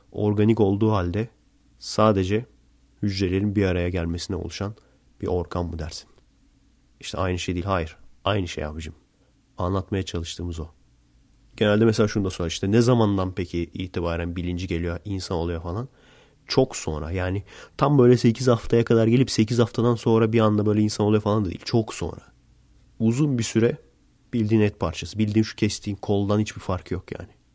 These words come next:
Anlatmaya çalıştım bu. Gene de karşı olabilirsin, eyvallah. Ama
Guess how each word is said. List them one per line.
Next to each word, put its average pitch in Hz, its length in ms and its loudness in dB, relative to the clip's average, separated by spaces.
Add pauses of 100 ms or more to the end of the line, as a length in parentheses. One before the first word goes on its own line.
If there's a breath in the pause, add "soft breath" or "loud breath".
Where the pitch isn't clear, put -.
(160)
Anlatmaya 98 440 -2
çalıştım 90 480 -8
bu. 82 120 -12 (460 soft breath)
Gene 131 260 10
de 113 100 6
karşı 92 340 -2
olabilirsin, 82 440 -6
eyvallah. 85 400 -4 (360 soft breath)
Ama 127 340 2